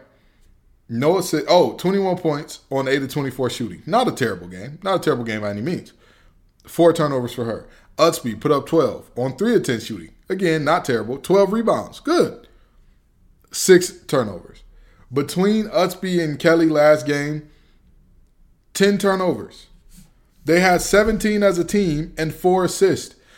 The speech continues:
I know that they're gonna be motivated. I know that they're gonna be pissed off. So that is another thing that, you know, this team is gonna be ultra motivated. But, but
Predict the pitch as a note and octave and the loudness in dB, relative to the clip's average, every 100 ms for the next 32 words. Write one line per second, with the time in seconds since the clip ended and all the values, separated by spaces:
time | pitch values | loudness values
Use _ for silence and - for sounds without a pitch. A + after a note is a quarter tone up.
0 | - _ E3+ G#3 G3 G3+ G3+ G3 F#3+ F3+ | -20 _ -4 -2 0 4 4 4 0 0
1 | F3 E3 E3 D#3+ D3 C#3 A2+ - D3 D#3+ | -2 -2 0 2 2 0 -2 -4 -4 0
2 | F3+ E3+ E3 D3+ C#3 C#3 C3+ B2+ G#2+ G2 | 0 0 -2 -2 -2 -2 -4 -4 -8 -10
3 | - _ - D#3+ C#3 D#3+ E3 E3 D#3 - | -16 _ 0 2 4 2 2 0 -4 -12
4 | _ - E3 F#3 G3+ F3 D3 B2 A2+ A2+ | _ -2 2 6 4 4 -2 -4 -4 -6
5 | A#2 - E3 E3+ C3 D#3 E3+ F#3 E3 C#3+ | -8 -6 -2 0 2 2 2 0 -2 -2
6 | D#3 D3+ D#3 D3+ D3+ E3 F#3 A#2 - _ | -4 -4 -2 -2 -2 -2 -2 -4 -10 _
7 | _ _ _ - F3 F3 C3+ - - - | _ _ _ -6 -2 -2 -4 -8 -20 -20
8 | - _ _ _ _ - A2 C#3+ D#3 C3 | -20 _ _ _ _ -14 0 4 4 0
9 | - | -10